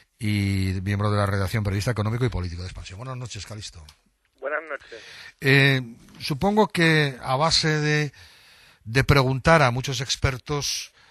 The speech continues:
Speaker 1: se obtienen muchas respuestas, o respuestas variadas, pero también una especie de respuesta resumen. No sé si puedes anticiparnos algo al respecto, porque la cuestión es, es nada más y nada menos de qué está pasando con la economía española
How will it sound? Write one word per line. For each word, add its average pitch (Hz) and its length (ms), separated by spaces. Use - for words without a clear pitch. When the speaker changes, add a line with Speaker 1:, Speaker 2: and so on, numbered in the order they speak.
Speaker 1:
se - 180
obtienen 139 360
muchas 131 360
respuestas, - 880
o 113 120
respuestas 120 460
variadas, 127 420
pero 110 220
también 135 580
una 147 220
especie 147 460
de 123 100
respuesta 131 500
resumen. 117 460
No 131 80
sé 139 140
si 123 120
puedes 127 220
anticiparnos 107 640
algo 117 300
al 110 180
respecto, 104 460
porque 101 240
la 95 100
cuestión 123 380
es, - 360
es 110 140
nada 117 180
más 120 140
y 110 80
nada 107 240
menos 120 400
de 92 400
qué 160 180
está 117 240
pasando 104 300
con 98 100
la 92 80
economía 95 340
española 104 560